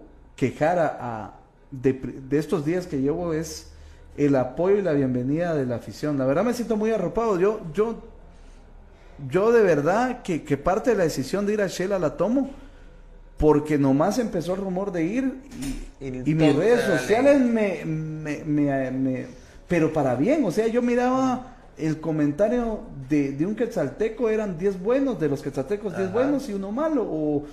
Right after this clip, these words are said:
Speaker 1: o nueve buenos y uno malo, y, y, y no sé, todo eso al final a uno como persona, que al final lo llena de una vibra positiva, para bien, entonces no me puedo quejar, la verdad que,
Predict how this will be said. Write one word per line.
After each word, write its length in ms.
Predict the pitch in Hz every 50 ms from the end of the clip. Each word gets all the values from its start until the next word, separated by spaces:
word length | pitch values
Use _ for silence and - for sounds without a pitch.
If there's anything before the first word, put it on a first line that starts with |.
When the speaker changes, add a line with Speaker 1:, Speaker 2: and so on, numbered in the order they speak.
| - - -
Speaker 1:
o 80 | 151 160
nueve 260 | 180 214 233 233 220
buenos 320 | 233 254 262 262 220 -
y 40 | 220
uno 140 | 208 214 208
malo, 400 | 202 240 302 339 330 277 220 180
y, 60 | 160 160 151 - - 165 165 165 160 160 147 - - - - - - - - - - - - _ -
y, 60 | 160
y 40 | 180
no 180 | 180 202 226 214
sé, 200 | 220 285 302 294
todo 340 | 302 269 262 262 269 254
eso 320 | 254 247 254 254 254 294 277
al 80 | 269
final 600 | 262 262 226 196 180 190 214 247 285 294 285 - -
a 80 | 170 170
uno 480 | 160 175 190 214 254 285 294 269 269
como 260 | - 196 170 160 147 -
persona, 540 | 147 131 131 - 196 247 277 311 285 -
que 80 | - 185
al 120 | 147 135
final 360 | - 147 139 143 151 190 247 254
lo 80 | 240
llena 300 | 208 196 208 214 226 226
de 60 | 220 214
una 140 | 220 220 214
vibra 420 | 202 220 226 233 233 240 233 -
positiva, 720 | 208 170 143 - 127 120 - 190 247 294 240 156 113 107 - - - - - - - - - -
para 240 | - 123 123 123 120 123
bien, 300 | 135 160 220 269 277 247
entonces 640 | 196 - - 170 170 175 190 214 208 208 - - - - - - - - - -
no 180 | 139 147 170 196
me 140 | 202 185
puedo 220 | 160 180 196 196 180
quejar, 420 | 170 147 135 165 208 214 - - - - 127
la 140 | 139 143
verdad 300 | 139 135 127 151 165 -
que, 340 | - 220 196 180 - - -